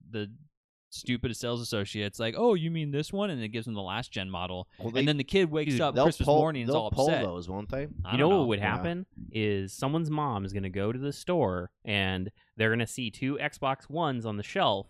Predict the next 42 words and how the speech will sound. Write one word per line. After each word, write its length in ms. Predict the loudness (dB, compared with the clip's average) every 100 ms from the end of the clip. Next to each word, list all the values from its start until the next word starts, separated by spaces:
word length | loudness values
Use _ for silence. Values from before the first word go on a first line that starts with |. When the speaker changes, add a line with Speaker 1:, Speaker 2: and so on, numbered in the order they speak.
| -6
Speaker 3:
and 200 | -2 2
one 100 | 2
of 80 | 2
them 140 | 0
is 80 | 0
gonna 180 | 0 0
be, 80 | 0
like, 160 | -2
two 140 | 0 0
hundred 200 | 0 4
dollars 400 | 4 4 0 -2
Speaker 1:
Yeah. 120 | -2
Speaker 3:
cheaper. 380 | 0 2 0 -2 _ -20 _
And 140 | 0 4
what 60 |
does 100 | 4
mom 280 | 4 2 4
do? 120 | 4
Mom's 260 | 4 0 -2
like, 140 | -4
Well, 420 | 0 2 2 0 -4 _ _
I 40 | 0
mean, 280 | 0 0 -4
they're 120 | -4
the 100 | -4
same 340 | -4 0 0 0
thing. 420 | -2 -2 -4 -6 -6
I'm 120 | -6
just 140 | -6
Speaker 2:
No. 20 | -10
Speaker 3:
gonna 120 | -10
buy 180 | -8 -8
the 80 |
cheaper 320 | -6 -8 -6 -6
one. 280 | -6 -10 -10
Speaker 1:
Yep. 140 | -6 0
Speaker 3:
They 60 | 4
Speaker 2:
But 40 |
Speaker 3:
bring 180 | 4 4
that 220 | 2 2
ho-, 420 | 2 2 2 -2 -8
home, 420 | 0 2 2 0